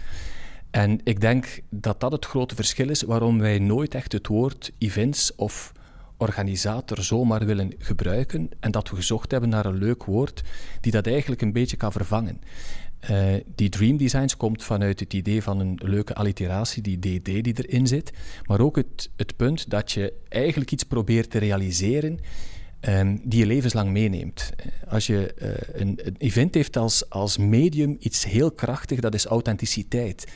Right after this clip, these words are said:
Je maakt het echt mee, hè. Wij kunnen vandaag in deze podcast op stop drukken. Als we dit capteren, kunnen we dat gaan monteren. Maar in een event is dat niet mogelijk. Eh, het start en het loopt tot het gedaan is. Echter kan bijna niet. En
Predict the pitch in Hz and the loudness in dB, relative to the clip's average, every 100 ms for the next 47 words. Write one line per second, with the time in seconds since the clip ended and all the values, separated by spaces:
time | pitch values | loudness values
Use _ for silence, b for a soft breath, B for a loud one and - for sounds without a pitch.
0 | B B B B 113 110 117 - - 147 | B B B B 2 4 4 0 -2 -2
1 | - - 120 104 - - 131 - - 113 | -2 0 2 0 -2 -6 -6 -6 -2 -2
2 | 117 120 113 101 107 139 120 117 104 - | 2 2 4 2 0 2 4 2 2 0
3 | 135 - 139 135 - - - - 143 147 | 0 0 0 0 -2 -4 -2 2 2 2
4 | - - - - b b - 104 104 110 | -4 -4 -8 -10 b b -4 -2 0 0
5 | - 110 - - 127 151 147 127 113 107 | 0 -2 -2 0 2 2 0 2 2 2
6 | 104 - 107 98 117 170 - 92 90 - | 0 -2 -2 2 2 2 -2 -4 -4 -6
7 | B B B B B B 117 113 113 131 | B B B B B B 4 4 4 2
8 | 110 98 127 175 131 110 95 147 - - | 4 4 2 2 2 2 2 0 -2 -6
9 | - - - 101 98 - - - 113 - | -6 -8 -4 -2 -2 0 0 2 4 4
10 | - - - - 101 - 123 170 - 127 | 2 0 0 0 0 4 4 4 2 -2
11 | 117 - 92 107 123 98 - - 160 - | -2 -2 -2 0 0 0 0 0 -2 -2
12 | - - 139 120 101 92 90 92 - - | -4 0 2 2 2 0 -2 -4 -6 -4
13 | 120 107 | 2 2